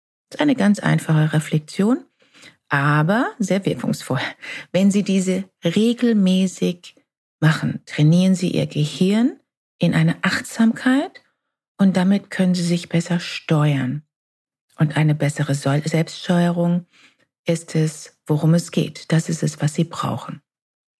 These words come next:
Fünftens. Wenn Sie sich in einer Situation befinden, in der Ihr Puls sch-, langsam aber sicher steigt, wahrscheinlich wissen Sie es auch, aber tun es vielleicht nicht.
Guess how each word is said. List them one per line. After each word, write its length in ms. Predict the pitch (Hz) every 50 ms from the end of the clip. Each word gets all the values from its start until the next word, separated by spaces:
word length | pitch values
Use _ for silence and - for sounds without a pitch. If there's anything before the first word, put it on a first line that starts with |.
| _ _ _ _ _ _ _
Fünftens. 680 | - - - 285 269 269 - - 147 147 - - - _ _ _ _ _ _ _ _ _ _ _ _ _ _ _ _ _ _ _ _ _ _ - - - - - - - - - - - _
Wenn 180 | - 190 214 240
Sie 120 | 240 247
sich 280 | 220 214 226 220 - -
in 160 | 190 185 160
einer 320 | 160 160 156 151 151 151 151
Situation 680 | 151 147 151 - - 147 147 151 - - 226 247 247
befinden, 800 | 226 220 214 - 196 185 180 180 175 180 175 170 170 175 170 - _ _
in 180 | - 151 151 147
der 220 | 143 143 147 - -
Ihr 320 | - 143 139 139 - - _ _ _ _ _ -
Puls 460 | - - 196 190 185 170 - - -
sch-, 200 | - - - - _ _ _
langsam 560 | - 147 143 151 175 180 190 - 175 165 143 160
aber 220 | 151 139 170 151
sicher 320 | 156 151 156 - - 156
steigt, 640 | 151 - - - - 151 143 - - - - - - _ - - - - - - - - - - - - - - - - - - _ _ _ _ _ _ _ _ _ _ _ _
wahrscheinlich 560 | - 208 202 - 214 214 214 208 208 202 - 185
wissen 260 | 214 214 - 214 185
Sie 140 | 156 151 139
es 200 | 131 131 - -
auch, 240 | 120 117 117 - - - - - - -
aber 320 | 151 151 156 147 147 151
tun 200 | - - 240 202
es 140 | 151 135 -
vielleicht 400 | - 127 - - - - - -
nicht. 420 | - - - - - - - -